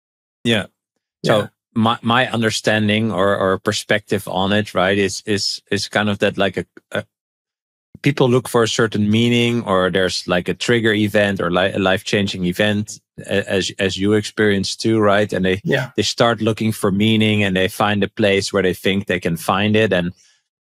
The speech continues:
Speaker 1: sounds like you, at least in the beginning, had nice experiences learning something new, or, you know, getting in touch with the spiritual side. Like, when, when,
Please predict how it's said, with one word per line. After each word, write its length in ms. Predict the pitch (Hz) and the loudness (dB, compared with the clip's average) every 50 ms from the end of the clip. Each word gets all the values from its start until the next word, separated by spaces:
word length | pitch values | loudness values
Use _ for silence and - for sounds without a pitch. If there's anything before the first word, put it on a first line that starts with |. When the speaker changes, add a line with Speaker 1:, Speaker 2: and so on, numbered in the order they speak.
| _ _ _ | _ _ _
Speaker 1:
sounds 420 | - - - 127 131 139 135 - - | -6 -2 0 0 2 0 -2 -2 0
like 300 | 110 98 95 95 - - | 0 0 0 -2 -2 0
you, 260 | 107 104 101 104 - _ _ _ _ _ _ _ _ _ _ _ _ _ _ _ _ - | 2 2 2 0 -2 _ _ _ _ _ _ _ _ _ _ _ _ _ _ _ _ -4
at 100 | 117 101 | -2 0
least 280 | 110 117 117 - - 110 | 2 2 2 0 0 -2
in 40 | 107 | 0
the 60 | 95 | 0
beginning, 400 | 101 101 95 123 127 117 113 110 | 0 0 2 2 2 2 0 0
had 280 | 110 117 107 107 95 | 0 0 0 0 0
nice 340 | 107 110 107 107 104 - - | 0 0 2 2 0 -2 -4
experiences 920 | 104 - - - - 113 107 101 101 104 104 101 98 - - 104 95 - - | -6 -6 -6 -2 0 2 2 2 2 2 2 0 0 0 -2 -2 -2 0 0
learning 300 | 104 104 101 98 101 101 | 0 0 2 2 0 0
something 480 | - - 107 98 95 - 101 98 101 107 | 0 0 -2 -2 0 -2 -2 0 2 2
new, 420 | 123 135 135 131 127 127 123 120 | 4 4 4 4 4 4 2 2
or, 300 | 113 98 92 95 98 - - | 2 2 2 2 0 -2 -2
you 80 | 101 | 0
know, 160 | 101 101 98 98 | 0 0 0 2
getting 300 | 98 98 87 85 92 95 | 0 0 0 0 -2 -4
in 100 | 95 - | -4 -2
touch 320 | - - - - - - | -2 -2 -2 -2 -4 -6
with 80 | 101 87 | -4 -4
the 80 | 101 | -4
spiritual 500 | - - - - 110 113 113 - - 110 | -4 -4 -2 0 0 0 0 0 -2 -4
side. 380 | 104 - - 107 104 104 107 107 _ _ _ _ _ _ - - | -2 0 0 0 0 0 -2 -6 _ _ _ _ _ _ -2 0
Like, 160 | 117 113 110 - | 0 0 0 -4
when, 480 | 117 110 127 127 139 151 156 151 143 - _ _ _ - | -2 0 2 2 2 0 -2 -4 -6 -10 _ _ _ -4
when, 220 | 120 127 135 - | 0 0 0 0